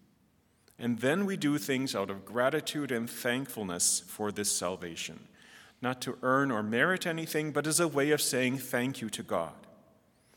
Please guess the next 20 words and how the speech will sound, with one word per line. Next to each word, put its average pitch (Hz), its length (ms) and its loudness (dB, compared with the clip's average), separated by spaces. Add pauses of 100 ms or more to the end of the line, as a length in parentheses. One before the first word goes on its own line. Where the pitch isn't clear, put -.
(240)
And 185 120 0
this 226 180 8
happens 190 420 2
right 180 260 6
away 185 320 4
with 135 220 2
the 135 80 2
jailer 139 460 2
at 139 80 -4
Philippi. 139 560 -2 (280)
He 240 220 2
has 233 240 8
nothing 151 440 4
to - 120 -2
give 127 400 2
in 127 100 2
order 123 220 2
to - 140 -4
be 113 160 0
saved. 143 580 0